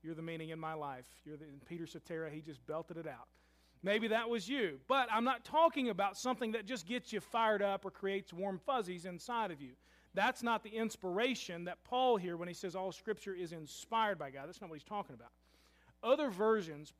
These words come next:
probably put this in terms that are more easily, uh, more easily give us a, a, a sort of a mind, uh,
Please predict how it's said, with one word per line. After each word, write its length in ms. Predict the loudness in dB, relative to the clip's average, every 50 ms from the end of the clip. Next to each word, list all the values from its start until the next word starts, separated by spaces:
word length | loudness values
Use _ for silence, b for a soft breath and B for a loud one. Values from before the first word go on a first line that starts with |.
| -4
probably 380 | 0 2 4 4 4 4 2 2
put 340 | 2 -2 -2 -2 -2 -2 -2
this 260 | -4 -4 -4 -4 -6
in 180 | -12 -12 -12
terms 360 | -12 -6 -2 -2 0 0 0 -2
that 100 | -2 -2
are 60 | -2
more 240 | -2 -2 -4 -6 -8
easily, 540 | -6 -2 -2 -2 -2 -2 -2 -2 -2 -4 -4 -14 -18 -16
uh, 220 | -16 -12 -12 -12 -10
more 160 | -6 -6 -4
easily 300 | -2 -2 -2 -2 -2 -4
give 140 | -4 -2 -4
us 120 | -4 -4 -6
a, 40 |
a, 300 | -8 -10 -12 -12 -10 -10 -10 -10 -10 -12
a 160 | -16 _ _ -8
sort 140 | -6 -6
of 40 | -6
a 60 | -6
mind, 420 | -6 -4 -2 0 0 0 -2 -4 -8 b b b b b b b b
uh, 100 | -14 -14